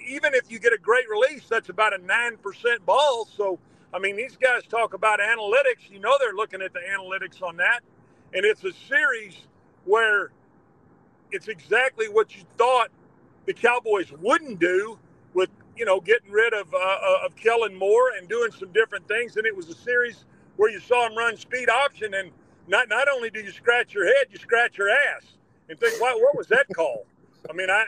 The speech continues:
it, it, it's maddening. So I think, you know, they've gotta get that straightened out. But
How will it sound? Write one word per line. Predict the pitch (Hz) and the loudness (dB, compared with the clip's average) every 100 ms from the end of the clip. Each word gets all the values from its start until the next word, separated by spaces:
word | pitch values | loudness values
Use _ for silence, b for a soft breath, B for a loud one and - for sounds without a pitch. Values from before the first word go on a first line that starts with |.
| 202 | -4
it, | 202 208 214 196 | -10 -4 -4 -2
it, | 196 208 | -4 -2
it's | 196 - | -4 -4
maddening. | 170 208 285 226 185 165 - | -2 2 2 0 -8 -12 -6
So | - 170 - b b - | 0 0 0 b b -2
I | 196 | 2
think, | 262 247 _ | 2 -2 _
you | 226 | -2
know, | 214 233 220 _ _ | 2 2 0 _ _
they've | 175 214 | 0 2
gotta | 233 226 | 2 0
get | 196 214 - | 0 -2 0
that | 214 - | -2 -4
straightened | - 208 220 196 196 | -6 -4 -4 -4 0
out. | 208 208 170 | 0 -2 -4
But | 185 | -4